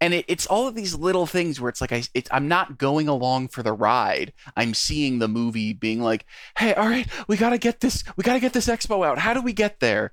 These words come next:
And so it feels like a little, a little clumsy. And as I said, any one of those specific things, I'd go along with and blow it off. But when it just seems to happen over and over and over again,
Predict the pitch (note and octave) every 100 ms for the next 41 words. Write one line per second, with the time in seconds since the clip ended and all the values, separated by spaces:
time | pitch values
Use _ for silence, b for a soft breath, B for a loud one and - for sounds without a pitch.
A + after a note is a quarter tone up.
0 | _ D3+ C#3+ F3 - G#3 G#3 G#3 F#3 E3+
1 | F3+ F3+ E3+ - E3 E3+ E3 - B2 A#2
2 | F#2+ - D2+ - _ _ C3+ C3+ C3 B2
3 | E3+ G3 G#3 E4 C#4+ - - E3 G3+ F#3
4 | B2 B2+ C#3 C#3 - A#2+ - A2+ A2 -
5 | G#2 C3+ A#3+ D4+ B B B C#3 D#3 F3+
6 | F#3 F#3 F3+ F#3+ C3+ G#2+ A#2+ A2 - B2
7 | B2 A#2 A2+ A2 - B B B2+ D3+ D#3+
8 | E3+ - F#3 - C#3 D3+ D3+ A2+ A#2 C3
9 | C3 B2 A#2 B2 B2+ A#2+ A2 G#2 G#2+ D#3
10 | E3+ F3+ G3